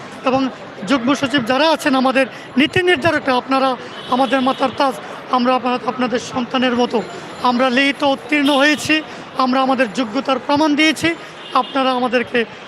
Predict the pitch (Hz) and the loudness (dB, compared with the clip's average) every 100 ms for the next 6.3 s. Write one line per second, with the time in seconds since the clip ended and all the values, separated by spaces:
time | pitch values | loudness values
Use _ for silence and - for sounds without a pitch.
0 | - 247 214 240 233 254 254 240 233 262 | -2 0 0 -2 -2 -2 0 0 2 2
1 | 294 302 - - - 277 254 247 - 240 | 2 0 -14 -12 -2 0 2 0 -2 -6
2 | - 254 269 202 330 320 185 - - - | -2 0 0 2 2 2 0 -6 -16 -14
3 | - 233 254 226 - - 254 269 262 269 | -4 0 0 0 -6 -6 -4 -2 0 0
4 | 254 269 254 - 269 302 359 285 262 262 | 0 0 -4 -2 0 4 4 2 0 -2
5 | - 330 381 - - - - 262 - 294 | 2 0 0 -12 -14 -10 -4 -4 0 -2
6 | 247 285 330 | 2 2 2